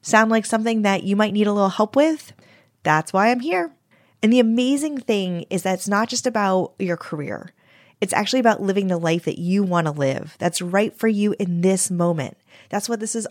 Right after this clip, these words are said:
all about. That by working together, you'll gain the tools that you need, the support you need, the confidence you need to identify the right career path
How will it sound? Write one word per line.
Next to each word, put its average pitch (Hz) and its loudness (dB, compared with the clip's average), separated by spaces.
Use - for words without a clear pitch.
all 208 0
about. 190 0
That 202 -2
by 220 8
working 233 0
together, 196 0
you'll 185 -2
gain 226 -2
the 180 0
tools 240 -2
that 180 2
you 196 -2
need, 156 -2
the - -8
support - 0
you 208 0
need, 202 0
the - -8
confidence 233 0
you 214 2
need 196 -2
to 202 -2
identify 185 2
the 170 2
right 175 2
career 165 -2
path 151 -6